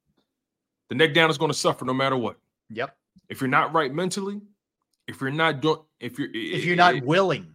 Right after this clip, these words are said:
Speaker 1: if you're not willing, if you're not willing to sacrifice for your teammates, if you're not willing to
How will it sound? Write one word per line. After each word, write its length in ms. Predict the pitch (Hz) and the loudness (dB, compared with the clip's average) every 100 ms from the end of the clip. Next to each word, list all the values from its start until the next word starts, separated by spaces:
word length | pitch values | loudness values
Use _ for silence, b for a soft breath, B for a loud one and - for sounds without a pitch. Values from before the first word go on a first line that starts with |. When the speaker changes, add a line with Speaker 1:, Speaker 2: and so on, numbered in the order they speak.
| _ - | _ -14
Speaker 1:
if 120 | 120 | -4
you're 80 | 160 | 0
not 240 | 135 110 | 2 2
willing, 520 | 135 202 233 254 - - _ _ | 2 2 2 0 -8 -18 _ _
if 140 | - 151 | -12 -4
you're 60 | |
not 140 | 160 156 | 0 0
willing 160 | 151 | 0
to 60 | 123 | -2
sacrifice 420 | - 175 165 156 | -4 -6 -2 -4
for 100 | - | -2
your 120 | 123 | -4
teammates, 440 | 120 202 202 208 202 | -4 -4 0 -2 -2
if 140 | 127 | -2
you're 80 | 180 | 0
not 220 | 175 151 | 0 0
willing 260 | 160 165 156 | 0 0 0
to 360 | - 139 123 | 0 0 0